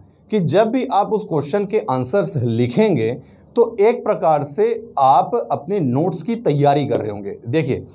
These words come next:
जब हम मेंस देने जाते हैं तो एक दिन में दो पेपर होता है और मेंस के समीप के जो समय होता है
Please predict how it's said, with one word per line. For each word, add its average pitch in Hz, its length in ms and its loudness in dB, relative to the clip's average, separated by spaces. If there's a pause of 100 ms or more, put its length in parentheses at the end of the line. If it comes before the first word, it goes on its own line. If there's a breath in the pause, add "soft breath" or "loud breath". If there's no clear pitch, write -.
(280 loud breath)
जब 185 320 4
हम 170 260 0
मेंस 160 260 -2
देने 175 260 -2
जाते 117 320 -2
हैं 185 220 -2
तो - 180 -6
एक 160 180 0
दिन 165 160 0
में 135 160 -2
दो 180 160 2
पेपर 160 300 0
होता 151 300 0
है 190 180 0
और 127 260 0
मेंस 139 260 -2
के 190 100 -2
समीप 151 420 -2
के 165 100 -2
जो 170 160 0
समय 143 280 0
होता 123 280 0
है 147 140 0